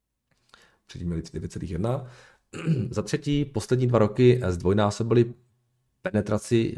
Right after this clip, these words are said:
platících uživatelů a díky i rostoucí základně, eh, mau třikrát zvýšili počet, eh, platících uživatelů, viz graf.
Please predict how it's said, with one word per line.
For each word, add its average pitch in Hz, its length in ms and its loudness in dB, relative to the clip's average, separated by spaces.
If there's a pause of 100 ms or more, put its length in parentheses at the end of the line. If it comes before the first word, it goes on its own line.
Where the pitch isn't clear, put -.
(140)
platících 98 500 -4
uživatelů 87 560 -2
a 90 40 0
díky 90 280 -4
i - 120 -4
rostoucí 101 640 -2 (360)
základně, 104 600 0
eh, 123 200 -4 (540)
mau 87 480 4
třikrát 101 420 -2
zvýšili 104 520 0
počet, 104 480 -4 (200)
eh, - 40 -8 (340)
platících 90 480 -4
uživatelů, 127 720 -2
viz 87 180 -4
graf. 87 500 -4